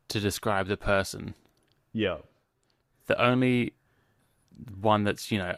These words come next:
Speaker 1: a reasonable two words put together is Jersey Minor.
Speaker 2: Jersey Minor, yeah. <laughs>
Speaker 1: Everything else is just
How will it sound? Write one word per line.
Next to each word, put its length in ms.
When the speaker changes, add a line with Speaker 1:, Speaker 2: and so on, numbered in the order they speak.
Speaker 1:
a 80
reasonable 360
two 200
words 180
put 160
together 300
is 100
Jersey 460
Minor. 520
Speaker 2:
Jersey 300
Minor, 280
yeah. 280
<laughs> 380
Speaker 1:
Everything 380
else 260
is 100
just 300